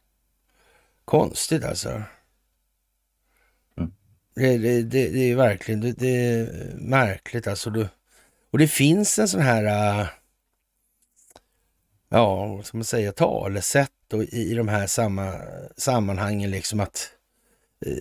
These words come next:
Speaker 1: ja, de blåser oss igen ska du se och, eh, det här, det här är ju några, några, några passager så här som är lite roligare. Ja, den här boomen påverkar ju identiteten nästan.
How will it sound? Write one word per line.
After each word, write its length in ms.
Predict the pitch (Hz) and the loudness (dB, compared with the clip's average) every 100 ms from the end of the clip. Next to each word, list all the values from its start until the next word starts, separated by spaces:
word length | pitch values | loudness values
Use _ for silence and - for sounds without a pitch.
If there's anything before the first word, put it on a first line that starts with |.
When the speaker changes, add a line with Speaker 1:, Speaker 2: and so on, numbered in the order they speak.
| - - - _ | -10 -18 -20 _
Speaker 1:
ja, 200 | 127 104 | 2 4
de 200 | 101 139 | 4 4
blåser 400 | 120 123 113 - | 6 6 4 4
oss 160 | 110 - | 2 2
igen 320 | 104 101 98 | 2 2 0
ska 160 | - 104 | -2 -2
du 100 | 101 | -2
se 340 | - 98 98 | -2 -2 -2
och, 160 | 95 95 | -2 -4
eh, 140 | 101 73 - - - - - 87 131 | -6 -10 -14 -16 -18 -16 -10 -2 2
det 60 | |
här, 260 | 135 156 147 | 6 6 4
det 60 | 143 | 4
här 180 | 156 | 2
är 60 | 143 | 2
ju 100 | 160 | 0
några, 240 | 196 190 165 | -2 -4 -4
några, 320 | 175 160 156 | -4 -4 -2
några 160 | 156 147 | -2 -2
passager 500 | 139 127 107 - 113 | -4 -4 -4 -6 -6
så 140 | 110 | -4
här 80 | 101 | -4
som 180 | - 101 | -4 -8
är 80 | - - - - | -8 -16 -20 -14
lite 360 | - 110 107 113 | 0 0 2 2
roligare. 680 | 113 92 92 92 92 87 78 - | 2 0 -2 -2 -2 -4 -10 -10
Ja, 220 | - 123 123 | 0 4 6
den 100 | 135 | 6
här 140 | 143 | 4
boomen 440 | 143 160 127 127 | 2 -2 -2 -6
påverkar 600 | 120 175 123 107 131 - | -6 -4 -2 -2 -2 -4
ju 60 | 139 | -4
identiteten 880 | 135 143 165 - 131 175 - 160 151 | -2 -4 -6 -4 -2 -2 -2 -2 0
nästan. 480 | 135 - - 95 | -2 -2 -6 -8